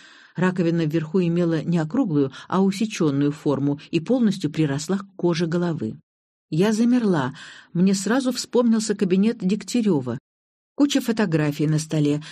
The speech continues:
снимок, на котором было запечатлено точно такое же странное ухо,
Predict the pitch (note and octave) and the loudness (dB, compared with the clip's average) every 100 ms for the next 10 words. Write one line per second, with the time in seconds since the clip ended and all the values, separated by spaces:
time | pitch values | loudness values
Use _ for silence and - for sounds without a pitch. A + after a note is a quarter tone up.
0 | - - - G#3+ C#4+ G#3 F3 E3 F3+ B3+ | -14 -4 2 4 4 2 0 0 0 2
1 | B3+ G3+ A3+ A3 G3+ G3 F3+ D3+ D#3 F3 | 2 4 4 2 0 -2 -4 -4 -2 2
2 | A#3 B3+ - - _ C#4+ D4 C#4+ C#4 A#3 | 0 -2 -8 -20 _ 0 2 0 0 -2
3 | A3 C4 B3 B3 - B3 B3 B3 A#3+ C3+ | 0 -2 0 -4 -2 0 2 2 2 0
4 | B2+ - G#2 | -4 -6 -10